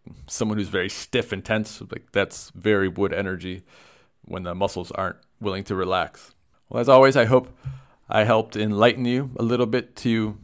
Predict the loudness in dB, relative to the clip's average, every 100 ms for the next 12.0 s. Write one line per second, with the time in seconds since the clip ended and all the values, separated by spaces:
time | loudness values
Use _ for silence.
0 | -4 2 6 8 8 10 10 8 2 -2
1 | -2 -4 -4 -6 -12 _ _ -8 -8 -2
2 | 0 0 -2 _ -20 _ _ -10 -6 -4
3 | -4 -2 0 0 0 -4 -6 -6 -8 -8
4 | _ _ -6 -2 0 4 4 4 4 2
5 | 2 -2 -8 -4 0 2 2 2 2 4
6 | 2 -4 -8 -6 -2 -2 -2 -2 -4 -4
7 | -12 _ _ _ _ -2 0 0 0 -2
8 | -4 -4 -2 0 -2 -2 -2 -2 -2 -2
9 | -4 -2 2 2 0 -12 _ _ _ -2
10 | 0 0 0 4 6 8 6 6 4 4
11 | 2 -2 -2 -2 -4 -2 0 0 -4